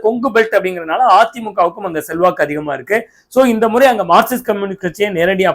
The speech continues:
போட்டிட்டாங்கன்னா அதை எதிர்கொள்வாங்களா, அல்லது வேற ஏதாவது நட்சத்திரங்களை நம்ம போட்டியிடறதுக்கான வாய்ப்பை கொடுக்கலாமா, ஈவன் மக்கள் நீதி மையத்தினுடைய கமலஹாசன் திமுக பக்கம் வர்றதா இருந்தா அந்த தொகுதியை கேட்கிறாரு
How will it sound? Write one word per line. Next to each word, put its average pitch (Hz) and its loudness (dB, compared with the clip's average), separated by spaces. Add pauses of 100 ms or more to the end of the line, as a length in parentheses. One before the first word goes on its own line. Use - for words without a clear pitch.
போட்டிட்டாங்கன்னா 170 0 (360)
அதை 226 8 (120)
எதிர்கொள்வாங்களா, 208 4
அல்லது 190 2
வேற 208 4
ஏதாவது 240 0
நட்சத்திரங்களை 226 0
நம்ம 170 -6
போட்டியிடறதுக்கான 175 -2
வாய்ப்பை 208 2
கொடுக்கலாமா, 160 -6 (120)
ஈவன் 170 -6
மக்கள் 240 -2
நீதி 196 -6
மையத்தினுடைய 156 -4 (340)
கமலஹாசன் 233 4
திமுக 196 0
பக்கம் 165 -2
வர்றதா 208 6
இருந்தா 180 0
அந்த 151 -6
தொகுதியை 160 -2
கேட்கிறாரு 160 0